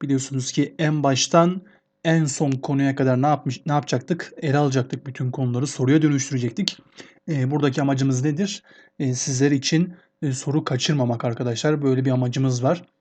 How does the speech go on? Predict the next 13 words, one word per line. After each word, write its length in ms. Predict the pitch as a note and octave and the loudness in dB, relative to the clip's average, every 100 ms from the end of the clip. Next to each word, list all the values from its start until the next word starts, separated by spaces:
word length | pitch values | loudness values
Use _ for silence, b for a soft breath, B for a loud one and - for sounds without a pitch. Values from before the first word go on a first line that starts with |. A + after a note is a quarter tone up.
| _ | _
İnşallah, 580 | D#3+ C#3+ C#3 A#2+ C3 E3+ b b b - | -4 -2 0 0 0 -2 b b b -4
e, 180 | C3+ B2 | 0 4
bolca 380 | D#3 E3 D3 | 6 6 4
soru 240 | C#3 C#3 C#3 | 0 2 4
yazmaya 380 | C#3+ C3 C3 B2 | 4 4 2 0
çalışacağız. 720 | C3+ A#2+ A2 D3 D3 - - E3 | 0 -2 -2 -2 -2 -2 -6 -2
En 120 | C3+ | 2
az 240 | C3+ C3 | 2 4
bir, 240 | C3+ C3+ - b b _ _ | 2 2 -4 b b _ _
e, 100 | - | -16
arkadaşlar 540 | - C3+ C3+ B2 B2+ B2 | -10 -8 -6 -6 -4 2
bine 160 | D3+ | 4
yakın 480 | E3 C#3+ C3+ D#3 E3+ | 4 2 0 -2 -4